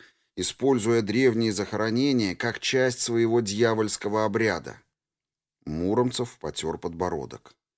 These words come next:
В его голове никак не складывались воедино два мира: мистический, с древними ритуалами и колдовством, и политический,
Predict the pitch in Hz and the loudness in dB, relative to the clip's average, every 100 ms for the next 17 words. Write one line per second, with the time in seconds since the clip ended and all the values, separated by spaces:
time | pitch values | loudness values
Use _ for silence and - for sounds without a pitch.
0 | _ _ _ _ - 78 92 110 123 117 | _ _ _ _ -12 -4 0 4 6 6
1 | 127 127 143 139 135 147 147 131 131 - | 6 6 4 4 4 2 2 0 -2 -2
2 | 120 127 139 131 127 127 117 120 120 104 | 2 4 4 4 4 2 0 2 2 0
3 | 98 139 127 123 107 113 120 117 113 90 | 0 2 2 0 2 4 6 6 6 4
4 | 71 - _ _ _ _ 85 80 - 135 | 0 -10 _ _ _ _ -2 -2 2 2
5 | 147 117 - - 76 - 71 95 104 87 | 2 0 -2 -6 -8 -8 0 4 4 4
6 | 85 85 82 85 92 92 87 85 80 76 | 2 2 -2 2 4 4 2 0 -2 -6
7 | 76 73 - - 78 120 131 123 _ _ | -4 -4 -4 -4 2 4 4 0 _ _
8 | _ - 107 120 139 143 - 110 92 - | _ 0 0 4 4 4 2 0 0 -2
9 | - 92 80 | -2 -4 -6